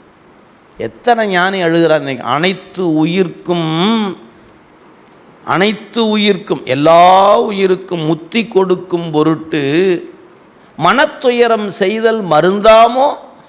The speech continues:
மனத்துயரம் செய்யாமல் தீர் மருந்து சித்தா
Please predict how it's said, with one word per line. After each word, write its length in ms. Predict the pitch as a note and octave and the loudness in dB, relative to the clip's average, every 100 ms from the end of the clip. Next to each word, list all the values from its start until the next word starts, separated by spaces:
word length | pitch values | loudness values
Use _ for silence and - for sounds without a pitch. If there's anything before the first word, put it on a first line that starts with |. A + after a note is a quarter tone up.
| _ _ _ _ _ - - - B2+ | _ _ _ _ _ -20 -20 -8 0
மனத்துயரம் 880 | D#3 A#3 B3 - A3+ A3 G3+ F#3+ F3+ | 2 2 0 -2 -2 2 2 2 -2
செய்யாமல் 1040 | E3 - F3 A3 A3+ G#3 F#3 F3 D3+ - | -6 -4 -4 -2 -2 0 0 -2 -6 -8
தீர் 360 | - B3+ C#4+ A#3+ | -2 0 0 -2
மருந்து 840 | F3 F3 G#3 A#3 G3+ F3+ A2+ - - | 2 4 4 2 0 -2 -2 -10 -20
சித்தா 680 | - - G#3+ - B3+ G3 A#2 | -14 -4 -4 0 4 4 2